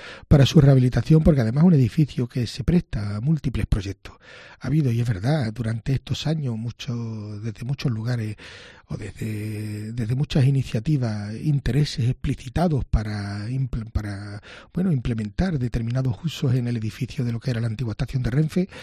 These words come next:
y por lo tanto nosotros lo que queremos, y es lo que venimos trabajando hace mucho tiempo, es que se nos ceda ya de una vez por todas el edificio en condiciones nada leoninas, que no se especule con el edificio, que no se intente hacer negocio a costa de la ciudad de Huelva, que ya bastante sufrimos,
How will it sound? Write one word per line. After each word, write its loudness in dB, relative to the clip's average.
y 6
por 6
lo 2
tanto -2
nosotros -8
lo -8
que -6
queremos, 0
y 2
es 2
lo -2
que -2
venimos 0
trabajando 0
hace -2
mucho -2
tiempo, 0
es 2
que -4
se -4
nos -8
ceda -2
ya 0
de 0
una 0
vez 0
por 2
todas 2
el 4
edificio 2
en 6
condiciones 4
nada 2
leoninas, 2
que 0
no 6
se 4
especule 0
con -6
el 2
edificio, -4
que 0
no 4
se 4
intente 2
hacer 0
negocio -2
a -4
costa 0
de -4
la -4
ciudad -4
de -2
Huelva, -2
que -8
ya -2
bastante -2
sufrimos, -4